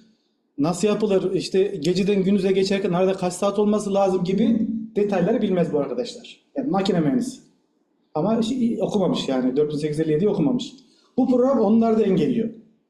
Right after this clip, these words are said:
Adamı, e, birinci vardiya, iki vardiya değişim arasında en az işte on altı saat, on sekiz saat dinlendirmesi gerektiğini uyarıyor.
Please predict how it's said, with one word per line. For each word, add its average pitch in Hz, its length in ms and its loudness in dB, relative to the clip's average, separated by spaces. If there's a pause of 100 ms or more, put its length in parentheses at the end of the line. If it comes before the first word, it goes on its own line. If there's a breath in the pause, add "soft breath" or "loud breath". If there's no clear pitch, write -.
(500)
Adamı, 220 640 0 (340)
e, 139 320 0
birinci 208 340 2
vardiya, 202 360 2 (520)
iki 208 260 -4
vardiya 202 360 0
değişim 190 320 0
arasında 185 440 -2
en 208 220 0
az 202 240 -2
işte 196 420 -2
on 175 140 0
altı 196 240 -2
saat, 180 240 -2
on 185 100 0
sekiz 190 320 -4
saat 190 240 -2
dinlendirmesi 185 520 0
gerektiğini 180 400 -2
uyarıyor. 170 460 0